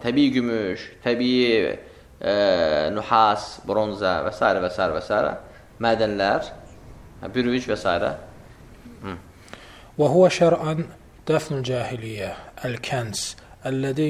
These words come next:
Speaker 2: yu'xazu min qayri ən yutləbə bimalin və la yutəkəlləfu ləhu kəsiru aməl,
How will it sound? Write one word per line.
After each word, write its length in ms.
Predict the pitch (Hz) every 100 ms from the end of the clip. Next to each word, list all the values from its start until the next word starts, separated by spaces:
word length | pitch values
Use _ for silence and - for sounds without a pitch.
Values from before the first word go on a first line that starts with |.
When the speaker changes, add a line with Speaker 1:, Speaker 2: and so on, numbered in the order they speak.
| 151
Speaker 2:
yu'xazu 480 | 156 - 143 127 123
min 260 | 135 143 -
qayri 460 | 131 143 143 139 147
ən 220 | 135 123
yutləbə 680 | 135 - 139 123 139 151 - - -
bimalin 720 | - 123 135 147 139 147 160 160 - - -
və 120 | 131
la 140 | 131 143
yutəkəlləfu 760 | 143 135 131 - 143 135 - 123
ləhu 300 | 135 131 147 147 - - -
kəsiru 520 | 143 123 147 143 135
aməl, 380 | 135 147 151